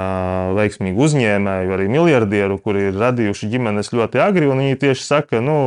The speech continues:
pat nevis viņi saka, bet, teiksim, mēdī citreiz saka, ka, nu, teiksim, tur top trīs miljardieriem ir ģimenes, viņi viņas radīja agri, un tad,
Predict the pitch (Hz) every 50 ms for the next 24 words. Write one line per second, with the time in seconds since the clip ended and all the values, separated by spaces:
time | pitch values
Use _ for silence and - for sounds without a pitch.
0 | 117 110 101 - - _ - - - - - - 160 - _ _ - 127 143 156
1 | 139 131 - 226 233 233 170 - - 156 165 - 143 113 113 113 107 - 123 117
2 | - - 120 113 107 - - - - - - _ _ - 123 151 165 151 131 107
3 | 95 101 95 98 - - 127 113 - 104 101 101 95 - - 120 123 127 - -
4 | 110 101 92 - - 101 98 90 - 123 139 143 - - - - - - - _
5 | - 104 95 - - - 107 101 98 92 - 95 95 92 92 95 95 92 92 -
6 | _ _ _ _ _ _ _ - 160 160 156 156 - - - - - 151 156 156
7 | 147 143 - 143 147 160 160 147 139 131 123 117 120 127 127 123 123 120 120 117
8 | 117 120 127 131 123 117 135 180 190 180 165 151 139 127 123 - 151 147 139 135
9 | 127 123 117 113 - 139 143 143 127 123 123 139 175 208 185 170 156 147 143 139
10 | 135 131 123 - - 113 117 - 131 117 -